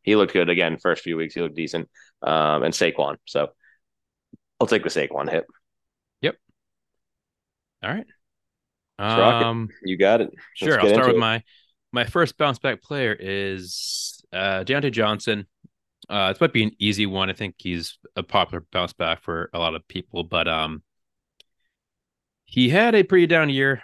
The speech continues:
Speaker 2: last season. Wide receiver, I think it was thirty-nine and a half point P P R. So right outside of wide receiver three range, which isn't as bad as we know what people, you know, view him as it.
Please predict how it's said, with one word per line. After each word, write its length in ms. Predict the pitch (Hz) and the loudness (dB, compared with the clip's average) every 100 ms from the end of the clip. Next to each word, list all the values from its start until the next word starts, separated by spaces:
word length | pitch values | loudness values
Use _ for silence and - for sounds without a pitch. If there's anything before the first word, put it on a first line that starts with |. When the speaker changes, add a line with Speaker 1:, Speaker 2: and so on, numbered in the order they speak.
| - | -12
Speaker 2:
last 380 | 113 113 110 104 | -6 0 0 -2
season. 340 | - 92 98 92 | -8 -8 -6 -4
Wide 160 | 95 | -2
receiver, 580 | 95 - 95 92 92 82 _ _ _ _ _ _ _ | -2 -4 -6 -2 -2 -2 _ _ _ _ _ _ _
I 40 | _ _ _ _ - | _ _ _ _ -10
think 140 | 95 | -6
it 20 | |
was 140 | 87 - | -6 -6
thirty-nine 580 | - 98 98 92 95 | 0 2 2 0 0
and 80 | 92 | -2
a 40 | - | -4
half 240 | 92 - | -6 -6
point 200 | - 92 | -10 -10
P 80 | - | -10
P 200 | - 90 | -8 -4
R. 260 | 85 90 - _ _ _ _ _ | 0 -2 -4 _ _ _ _ _
So 300 | - 98 90 - | -6 -4 -4 0
right 120 | 117 | 0
outside 220 | 117 113 | 2 0
of 100 | 101 - | -2 -2
wide 140 | 101 90 | -4 -4
receiver 240 | - 85 | -4 -8
three 440 | - 92 85 87 - _ _ _ _ _ - | -8 -8 -4 -4 -6 _ _ _ _ _ -8
range, 340 | 90 82 82 | -4 -4 -6
which 220 | 80 - | -10 -8
isn't 240 | 104 87 90 | -8 -6 -8
as 200 | 80 85 - _ _ _ _ | -10 -10 -16 _ _ _ _
bad 220 | 90 82 80 | -2 -2 -2
as 120 | 82 | -6
we 120 | 90 | -8
know 180 | 78 82 | -8 -10
what 240 | 85 82 - _ _ _ | -8 -8 -10 _ _ _
people, 320 | - - 82 - 73 | -18 -14 -16 -16 -18
you 120 | 76 | -14
know, 180 | 76 78 _ _ _ _ _ _ _ _ _ _ _ _ _ | -12 -14 _ _ _ _ _ _ _ _ _ _ _ _ _
view 240 | 90 107 110 | -4 0 2
him 200 | 107 80 | 0 -2
as 200 | 76 | -4
it. 100 | 78 | -6